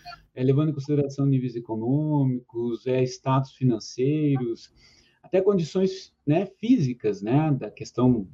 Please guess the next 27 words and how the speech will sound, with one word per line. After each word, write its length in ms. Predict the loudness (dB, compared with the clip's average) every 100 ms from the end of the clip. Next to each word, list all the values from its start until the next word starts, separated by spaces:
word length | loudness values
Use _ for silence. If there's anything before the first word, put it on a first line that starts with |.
| -8
patrimonial, 800 | -8 -4 0 0 -2 0 0 0
né, 180 | 0 0
que 140 | -2
pertence 440 | -4 -2 0 0 0
ao 60 | -2
Estado 580 | -2 -6 0 0 0 -4 _ _ -20 _
e 80 | -6
que 100 | -4
são 300 | -2 0 2
de 80 | 2
interesse 480 | 0 0 0 0 -2
público. 380 | 0 0 0 -2
Então, 320 | 0 0 -2 _ _ _ _ -4
é, 240 | 0 0
todas 440 | 0 0 0 0
essas 320 | -2 -2 -4 -4
partes 580 | -2 2 0 -2 -6
aí, 640 | -2 -2 0 0 0 -4 -10 _
é, 480 | -10 -4 2 2 2
é, 200 | -2 -2 0 0 2 0
é, 60 | -2
são 320 | -2 2 2
importantes, 840 | 0 -2 -4 -2 0 0 0 -4 -6
né, 300 | -2 0 0
dentro 340 | 0 0 -2
dessa 360 | 0 2 0 -2
questão 460 | -2 -2 0 0